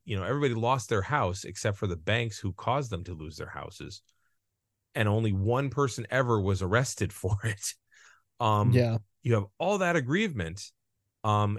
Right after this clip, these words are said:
Speaker 1: and really what's happening is white people are being brought to a level that they thought didn't exist unless you had done something wrong. They believed it was meritocracy that was keeping them on top,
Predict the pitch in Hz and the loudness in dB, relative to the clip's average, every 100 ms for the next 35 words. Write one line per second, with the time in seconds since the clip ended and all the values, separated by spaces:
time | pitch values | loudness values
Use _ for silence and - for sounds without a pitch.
0 | - 113 107 113 170 151 110 98 151 233 | -2 -2 0 2 2 2 0 0 -2 -2
1 | - 92 90 87 85 123 190 - 107 98 | -2 -4 -4 -6 -2 -2 -2 -4 -4 -2
2 | 95 98 - 85 90 90 90 - 82 98 | -4 -6 -8 -6 -4 -2 -4 -8 -6 -2
3 | 110 98 85 92 107 143 - - 127 110 | -2 -4 -4 -2 0 -2 -10 -6 -2 0
4 | 95 92 135 120 87 85 85 _ 87 110 | 0 0 -2 0 -4 -4 -10 _ -2 0
5 | 196 214 - 104 82 80 76 - _ _ | 0 -2 -4 -4 -2 -4 -6 -12 _ _
6 | _ _ _ - 127 117 95 85 85 151 | _ _ _ -2 0 0 -2 -4 -2 2
7 | 127 95 - _ 101 98 98 98 95 90 | 2 2 -6 _ -2 0 0 0 -2 -2
8 | 98 87 73 95 90 - 85 80 80 98 | -2 -2 -2 -2 0 -4 -4 -6 0 2
9 | 107 - - _ _ _ - 120 208 131 | 2 -2 -12 _ _ _ 0 2 2 2
10 | 95 82 90 90 87 92 82 - 175 208 | 0 0 -4 -6 -2 -2 -2 -4 -4 -2
11 | - 101 - 71 - 101 110 101 90 73 | -4 -6 -6 -8 -10 -10 -10 -10 -14 -14
12 | 67 101 - 62 - | -14 -16 -14 -14 -16